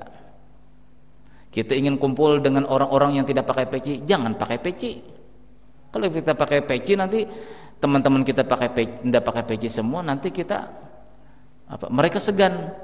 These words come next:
Kalau kita dihormati, wah, merasa tersanjung diri kita.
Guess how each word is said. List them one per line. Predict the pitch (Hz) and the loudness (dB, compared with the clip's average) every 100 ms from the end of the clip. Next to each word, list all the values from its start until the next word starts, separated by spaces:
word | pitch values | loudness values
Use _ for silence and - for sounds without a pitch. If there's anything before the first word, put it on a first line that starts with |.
| - | -8
Kalau | 113 151 | -4 0
kita | 160 | 2
dihormati, | 170 175 175 180 180 185 | 4 6 6 4 0 -2
wah, | 156 117 95 - 98 | -2 -2 -4 -6 -6
merasa | 95 - 85 | -6 -6 -8
tersanjung | - 98 95 98 98 101 98 98 | -8 -8 -8 -4 -2 0 -2 -4
diri | 95 87 | -6 -6
kita. | - - - - - | -10 -14 -16 -16 -20